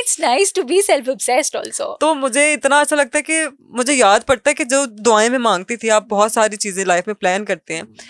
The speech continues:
Speaker 2: लेकिन डिफरेंट क्या करना है, ये आपने डिसाइड करना होता है। आज आप जो कर रहे हैं या मैं कर रही हूँ, इससे मुझे खुशी
Speaker 1: हम्म।
Speaker 2: मिलती है, मेरा पैशन है।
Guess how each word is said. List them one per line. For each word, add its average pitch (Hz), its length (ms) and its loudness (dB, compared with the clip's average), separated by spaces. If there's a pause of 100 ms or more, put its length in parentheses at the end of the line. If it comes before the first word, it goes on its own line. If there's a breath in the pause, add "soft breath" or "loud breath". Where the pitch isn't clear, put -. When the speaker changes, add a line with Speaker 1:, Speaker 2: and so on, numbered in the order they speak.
(220 loud breath)
Speaker 2:
लेकिन 285 240 -4
डिफरेंट 285 380 0
क्या 320 120 2
करना 262 240 0
है, 302 60 -4
ये 294 60 2
आपने 247 280 2
डिसाइड 214 340 -2
करना 170 220 -4
होता 165 200 -2
है। 175 60 4
आज 226 200 4
आप 262 120 2
जो 262 140 -2
कर 233 180 0
रहे 240 100 0
हैं 254 80 -2
या 262 120 -2
मैं 214 220 0
कर 240 100 -2
रही 226 80 -4
हूँ, 254 40 -2
इससे 254 140 -6
मुझे 240 160 -6
खुशी 220 300 -4
Speaker 1:
हम्म। 214 120 -6
Speaker 2:
मिलती 151 240 -12
है, 147 160 -6
मेरा 202 140 -2
पैशन 180 440 -4
है। - 100 -20